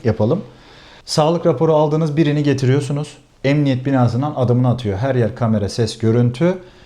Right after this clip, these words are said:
Biz odada bu şahsa fiziki bir şey yapıyoruz polis olarak. Öyle düşünelim. Şimdi olayın ben diğer tarafındayım artık. Bir avukatım.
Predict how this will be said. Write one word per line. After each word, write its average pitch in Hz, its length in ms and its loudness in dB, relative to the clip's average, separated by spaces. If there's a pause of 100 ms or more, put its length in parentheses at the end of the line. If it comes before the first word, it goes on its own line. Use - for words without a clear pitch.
(140)
Biz 185 280 0 (100)
odada 139 520 2
bu 175 100 2
şahsa 139 460 -2
fiziki 147 500 -4
bir 123 40 -6
şey 131 140 0
yapıyoruz 92 360 -2
polis 92 300 -6
olarak. 82 320 -10 (180)
Öyle 147 220 2
düşünelim. 87 360 -8 (840)
Şimdi 123 380 0 (140)
olayın 131 380 2
ben 135 200 2
diğer 139 220 2
tarafındayım 92 540 -2
artık. 123 280 -6
Bir 120 80 2
avukatım. 120 580 0